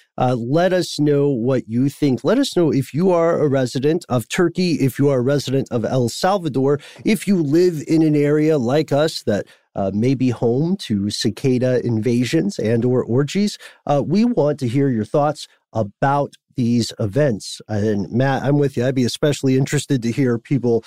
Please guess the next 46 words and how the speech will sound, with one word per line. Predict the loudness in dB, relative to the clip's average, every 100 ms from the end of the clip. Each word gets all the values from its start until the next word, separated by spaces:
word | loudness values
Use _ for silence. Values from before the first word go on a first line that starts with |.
| -10 -20 -12 -2
uh, | 0 0 -2 -2
people's | -2 -2 -2
thoughts | 0 0 -2
on | -2 -2
the | -2 -2
future | -4 0 0 0 -2
of | -2 -4 -2
Turkey | 0 0 0 -2
over | 0 0
the | 0
mid | 0 0
to | 0
long | 0 0 -2
term. | 0 0 0 -6 -20 _ -2
Uh, | -2 -2
we | 0 0
try | 0 0
to | 2
make | 2 0 0
it | -2 -2 -6
easy | -4 0 0
to | 2 0
find | -2 -2 0 2
us | 2 0 -2
on | -2 0
the | 0 0
internet. | 0 2 2 0 -2 -4
We're | 0 2 0
all | 0 2 2
over | 0 0 0
it. | -2
Facebook, | _ -2 0 0 0 0 0 _
Twitter, | -2 0 2 0 -4 -4
Instagram, | 0 0 -4 0 2 2 0 -6 _ _ -2
all | 0 2
the | 2
hits, | 0 -2 -4
conspiracy | -6 0 0 0 0
stuff, | -4 0 0 0 _ _ -4
uh, | -2 0
conspiracy | -2 -2 0 0 0 -4
stuff | -2 -2
show, | 0 0 0 -2
some | -2 0 0
derivative | 0 0 2 2 0 -2 0
thereof. | 0 2 0 0 0 0